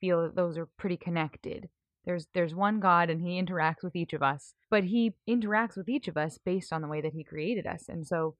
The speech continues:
I am a pretty, like, by the book person, especially growing up. I had a much easier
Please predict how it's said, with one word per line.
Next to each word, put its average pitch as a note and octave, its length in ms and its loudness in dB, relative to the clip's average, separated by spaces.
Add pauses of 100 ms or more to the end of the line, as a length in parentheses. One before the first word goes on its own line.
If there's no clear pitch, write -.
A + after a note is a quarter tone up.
I F3+ 840 6
am E3 360 0 (200)
a F3 120 4
pretty, E3 640 -2
like, D3+ 280 -4 (100)
by D#3 280 4
the E3 100 0
book D#3+ 360 -4
person, A#3 540 0
especially E3+ 540 -2
growing D3+ 460 0
up. F3+ 240 2
I D#3 500 2
had E3+ 240 2
a F3 80 2
much E3+ 320 0
easier E3 640 0